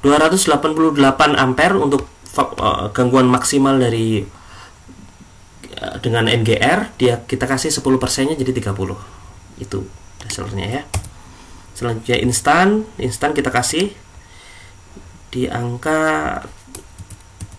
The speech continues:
tiga ratus ampere ya, karena maksimal tadi berapa? Tiga ratus. Dan waktu tundanya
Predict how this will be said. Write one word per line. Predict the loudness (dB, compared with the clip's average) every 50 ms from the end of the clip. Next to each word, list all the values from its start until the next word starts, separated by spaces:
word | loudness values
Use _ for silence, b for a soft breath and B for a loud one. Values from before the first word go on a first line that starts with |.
| -20 -18 -18 -18 -18 -18 -20 -20 -20 -20 -20 -20 -20 -20 B B B B B B B B B -20 -20 -20 -20 -20 -20 B B B B B B B B B B B -10
tiga | -2 0 2 2
ratus | 2 2 2
ampere | 0 2 2 2 2
ya, | 2 0 -6 -14 -16 -16 -16 -16 -18 -18 -18 -8
karena | -6 -4 -2 0 -2
maksimal | -2 -2 -2 -4 -4 -2
tadi | -2 -2 -2 -2
berapa? | -2 -4 -4 -6 -8 -12 -20 -20 B B B B B B B -14
Tiga | -12 -6 -4 -2 -2
ratus. | -4 -4 -8 -8 -8 -8 -6 -8 -10 -12 B B B B B B B B B -8
Dan | -4 -2 0 0
waktu | 0 -2 -2 -2 -4 -2
tundanya | 0 2 2 2 2 2 0 0 -2 -4